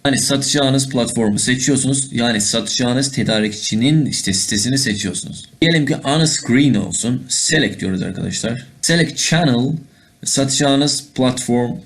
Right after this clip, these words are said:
Amazon'sa Amazon, BigCommerce Channel, eBay'se eBay, Walmart, bir sürü şurada bakın. Hatta size geçenlerde anlatmıştım.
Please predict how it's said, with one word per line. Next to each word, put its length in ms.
Amazon'sa 460
Amazon, 420
BigCommerce 540
Channel, 640
eBay'se 400
eBay, 160
Walmart, 960
bir 280
sürü 600
şurada 460
bakın. 420
Hatta 260
size 220
geçenlerde 560
anlatmıştım. 800